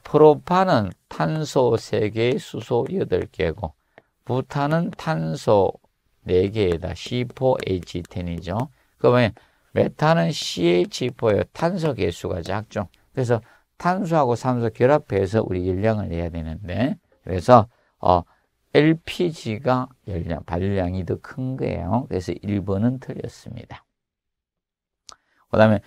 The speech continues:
엘엔지 주성분은 메탄이죠. 그리고 무공해, 무독성이고 마이너스 백육십오 도 냉각에서 액화가 되는 겁니다. 그리고 뭐 냉난방, 급탕 취사 등 가정용으로 지금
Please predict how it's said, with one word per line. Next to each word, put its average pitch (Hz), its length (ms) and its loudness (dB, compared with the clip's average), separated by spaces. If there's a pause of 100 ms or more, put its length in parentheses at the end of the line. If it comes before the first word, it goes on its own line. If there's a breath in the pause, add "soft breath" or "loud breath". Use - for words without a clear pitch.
(200 soft breath)
엘엔지 165 500 8
주성분은 107 880 2
메탄이죠. 107 1040 0
그리고 107 460 6 (220 soft breath)
무공해, 117 580 4
무독성이고 87 920 -2 (340 soft breath)
마이너스 110 500 8
백육십오 135 800 2
도 117 80 2
냉각에서 90 540 0 (120)
액화가 82 540 -6
되는 85 380 -6
겁니다. 85 480 -2 (280)
그리고 120 480 6 (300 soft breath)
뭐 98 300 6
냉난방, 127 720 8
급탕 - 460 2
취사 110 340 0
등 104 180 0
가정용으로 104 580 0
지금 92 300 -8